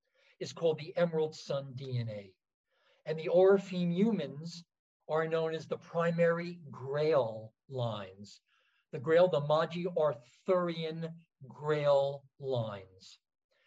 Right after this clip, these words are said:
And those carrying the Holy Grail or the D N A template design, they can fully transmute out of matter, hold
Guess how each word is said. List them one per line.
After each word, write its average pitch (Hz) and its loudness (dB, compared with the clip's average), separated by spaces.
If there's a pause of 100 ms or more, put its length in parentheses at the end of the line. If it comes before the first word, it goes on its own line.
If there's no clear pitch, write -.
(320)
And 170 0
those 175 6
carrying 175 2
the 165 4
Holy 170 0
Grail 151 0 (120)
or 156 0
the 147 -10
D 170 -4
N 160 -2
A 151 -4
template 175 -4
design, 131 -2 (260)
they 160 2
can 160 -6
fully 208 2
transmute 165 -4
out 139 4
of 123 -8
matter, 165 -2 (340)
hold 180 4